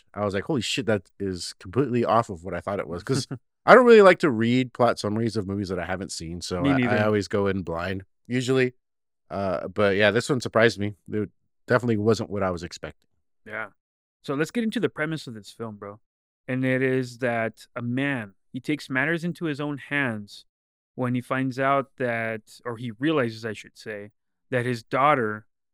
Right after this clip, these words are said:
Speaker 2: has been kidnapped. So it's a daughter and a friend, like a family friend, right?
Speaker 1: Mm-hmm.
Speaker 2: And yeah, there's just so many, like, oh man, it, I just can't, like, holy shit. 'Cause there's, there's a thing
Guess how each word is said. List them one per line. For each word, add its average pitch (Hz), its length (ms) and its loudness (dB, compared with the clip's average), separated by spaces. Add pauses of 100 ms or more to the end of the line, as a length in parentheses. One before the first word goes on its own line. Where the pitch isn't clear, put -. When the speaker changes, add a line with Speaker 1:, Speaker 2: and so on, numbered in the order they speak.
(120)
Speaker 2:
has 110 180 -8
been 107 240 -16
kidnapped. 113 540 -2
So 120 100 -6
it's 113 140 -6
a 117 40 -12
daughter 143 460 2
and 120 200 -2
a 110 60 -6
friend, 127 500 -2
like 110 140 -6
a 107 80 -6
family 131 420 -2
friend, 101 380 -12
right? 113 260 -8 (160)
Speaker 1:
Mm-hmm. 120 220 0 (640)
Speaker 2:
And 120 640 0
yeah, 147 260 2
there's 131 200 -6
just 131 260 -12
so 160 180 -2
many, 170 500 -2
like, 113 380 -2 (180)
oh 175 300 4
man, 147 280 6
it, 131 160 2
I 135 160 -2
just 131 300 -14
can't, 165 340 0
like, 123 420 -2 (760)
holy 170 280 2
shit. 131 320 0
'Cause 143 240 0
there's, 165 380 0
there's 156 220 -6
a 139 60 -2
thing 240 460 0